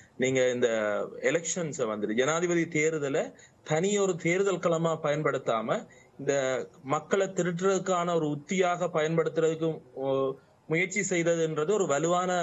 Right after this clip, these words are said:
பாயிண்டா நான் பாக்குறதுனால நான் அதை எடுத்திருந்தேன். நான் அடுத்தது, இந்த கட்சிகள்,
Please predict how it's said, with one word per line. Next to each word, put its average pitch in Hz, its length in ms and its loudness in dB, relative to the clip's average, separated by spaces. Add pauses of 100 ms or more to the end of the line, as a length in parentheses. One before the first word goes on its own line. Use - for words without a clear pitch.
(300)
பாயிண்டா 156 320 0
நான் 139 180 -2
பாக்குறதுனால 131 800 0
நான் 135 320 -2 (340)
அதை 127 200 2
எடுத்திருந்தேன். 127 460 0
நான் 156 320 -2
அடுத்தது, 226 520 -2
இந்த 175 220 0
கட்சிகள், 190 680 -4